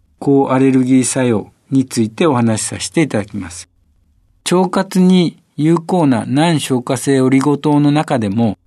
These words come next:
アルファオリゴ糖の摂取は、酪酸産生量を大きく高めるようです。そして、この結果は、アルファオリゴ糖に大腸炎やアレルギー疾患の抑制効果や予防効果のあることが期待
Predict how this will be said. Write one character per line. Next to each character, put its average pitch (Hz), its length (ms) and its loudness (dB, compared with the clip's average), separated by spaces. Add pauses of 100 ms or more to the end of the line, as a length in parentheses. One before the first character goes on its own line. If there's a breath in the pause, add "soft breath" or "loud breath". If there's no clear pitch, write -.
(140)
ア 151 140 -6
ル 190 120 0
フ 160 100 -4
ァ 117 140 2
オ 107 140 0
リ 120 100 4
ゴ 127 180 0
糖 127 240 0
の 127 120 0
摂 - 320 -2
取 107 120 -4
は、 113 240 -2 (240)
酪 120 280 -6
酸 175 320 0
産 175 300 -2
生 175 260 0
量 127 180 2
を 135 300 0
大 190 80 0
き - 140 -10
く 120 120 -4
高 117 260 -6
め 117 160 4
る 104 120 -4
よ 95 140 -8
う 90 60 -12
で - 60 -14
す。 - 220 -14 (400)
そ 165 180 -2
し - 120 -2
て、 190 280 0 (220)
こ 151 100 0
の 165 140 2
結 165 260 -4
果 170 160 -4
は、 151 420 -2
ア 170 140 -4
ル 180 80 2
フ 151 140 -4
ァ 117 100 2
オ 120 140 2
リ 131 100 4
ゴ 143 140 2
糖 143 320 0
に 143 320 0 (240)
大 147 280 0 (160)
腸 185 120 0
炎 127 360 2
や 120 300 -2
ア 127 100 -4
レ 156 140 2
ル 180 120 2
ギ 175 140 0
ー - 40 2
疾 - 260 -4
患 113 280 0
の 101 80 -2
抑 110 260 -4
制 170 260 0
効 165 300 -2
果 113 120 -8
や 101 140 -4
予 113 160 -2
防 160 200 0
効 165 240 -2
果 123 120 -6
の 104 180 -4
あ 120 60 -2
る 127 100 -4
こ 104 140 -16
と 131 120 -10
が 202 140 -2
期 - 260 -12
待 110 280 -4